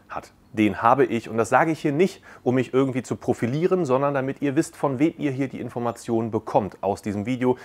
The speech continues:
denn das ist online ja alles nicht ganz immer so eindeutig. Ich selbst bin natürlich auch nicht gesponsert, das ist alles hier selber bezahlt.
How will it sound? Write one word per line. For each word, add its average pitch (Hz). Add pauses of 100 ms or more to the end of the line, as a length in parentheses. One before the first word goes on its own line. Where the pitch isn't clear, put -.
(180)
denn 104
das 110
ist 104
online 98
ja 90
alles 85
nicht 92
ganz 78
immer 90
so 107
eindeutig. 87
Ich 143
selbst 156
bin 131
natürlich 131
auch 98
nicht 117
gesponsert, 143
das 95
ist -
alles 120
hier 101
selber 104
bezahlt. 127